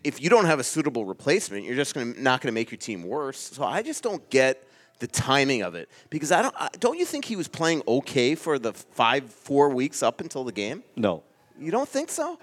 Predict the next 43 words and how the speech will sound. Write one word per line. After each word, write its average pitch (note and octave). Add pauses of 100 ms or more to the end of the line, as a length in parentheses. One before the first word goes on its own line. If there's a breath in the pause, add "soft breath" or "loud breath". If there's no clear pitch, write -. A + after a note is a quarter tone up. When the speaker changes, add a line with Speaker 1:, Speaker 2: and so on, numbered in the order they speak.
Speaker 2:
I A#2
don't. A2
And B2
actually, B2
I A2
thought A#2+
his, G#2
I G#2
thought A2 (260)
a A2+
couple C3+
of A2+
the A2+
games A2+
in G#2+
a G2+
row G2+
prior G#2
to A#2
that B2
were G2+
among G2
his G2+
worst G2
in G#2
terms G#2
of F2+ (360 soft breath)
careless A#2+
with A#2+
the A#2
puck, A2
careless A2+
turnovers. G#2+ (360 soft breath)
He A#2+
had C3+
some C3
stretches A#2
where B2+
he A#2+
had A2
played A#2+
well, G2+ (580 soft breath)
and G#2